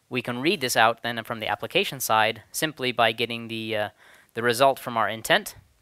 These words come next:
from the remote input. This is, again, from the s-, support, uh, library. And, uh, if that result then contains the reply text, awesome.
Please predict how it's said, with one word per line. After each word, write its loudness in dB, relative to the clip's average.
from -14
the -6
remote -2
input. -4
This -20
is, -16
again, -8
from -16
the -12
s-, -10
support, -6
uh, -8
library. 0
And, 0
uh, 0
if -2
that 2
result 0
then -4
contains -6
the -6
reply 2
text, 0
awesome. 2